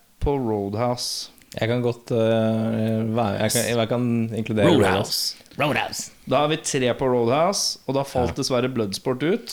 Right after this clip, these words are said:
Speaker 2: Det er greit, helt
Speaker 1: Top
Speaker 2: greit.
Speaker 1: Gun falt ut. Eh, har dere, har vi, ja, har dere mer igjen?
Speaker 3: Nei.
Speaker 2: Nei, vi har vært gjennom
Speaker 1: Vi har
Speaker 2: fem
Speaker 1: vært gjennom
Speaker 2: nå.
Speaker 1: runden, ja.
Speaker 2: Topp fem.
Speaker 1: Ok, da sitter vi igjen med åttitallsliste, hvor det er da Rambo First Blood to,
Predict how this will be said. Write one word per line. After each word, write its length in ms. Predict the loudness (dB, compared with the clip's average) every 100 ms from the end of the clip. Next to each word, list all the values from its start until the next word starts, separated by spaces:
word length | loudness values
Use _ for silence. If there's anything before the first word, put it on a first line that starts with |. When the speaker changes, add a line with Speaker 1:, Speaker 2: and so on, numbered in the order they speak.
| -8
Speaker 2:
Det 60 | -4
er 140 | 0 0
greit, 220 | -2 -2
helt 20 |
Speaker 1:
Top 160 | -2 -2
Speaker 2:
greit. 120 | 0
Speaker 1:
Gun 240 | 0 0
falt 320 | 0 -2 0 0
ut. 440 | 0 -2 -10 -12 _ _ _ -20 -20 -20 -20 -20 _
Eh, 200 | 0 2 2
har 160 | 2
dere, 400 | 2 2 0 -2 -6 -10 -6
har 120 | -2
vi, 320 | 0 0 0 0
ja, 240 | -2 -2 -4
har 140 | -4
dere 140 | 0 0
mer 120 | 2
igjen? 180 | 0 -2 -6 -8
Speaker 3:
Nei. 80 | 0
Speaker 2:
Nei, 180 | 2 4
vi 100 | 2
har 160 | 2
vært 220 | 2 0 0
gjennom 320 | 0 0 2
Speaker 1:
Vi 60 |
har 80 | 2
Speaker 2:
fem 100 | 4
Speaker 1:
vært 80 | 4
gjennom 140 | 4
Speaker 2:
nå. 40 | 2
Speaker 1:
runden, 140 | 2
ja. 60 | 2
Speaker 2:
Topp 140 | 2
fem. 280 | 2 2 0 -4 -8
Speaker 1:
Ok, 260 | -2 0 2
da 80 | 2
sitter 220 | 0 -2
vi 60 | 0
igjen 100 | 0
med 100 | 0
åttitallsliste, 800 | -2 -2 -2 0 -2 -4 -4 -2
hvor 120 | 0 0
det 100 | 2
er 320 | 2 0 0
da 200 | 0 0
Rambo 420 | 0 0 0 -2
First 240 | -2 -4 -2
Blood 300 | -2 -2 -4
to, 340 | -4 -2 -2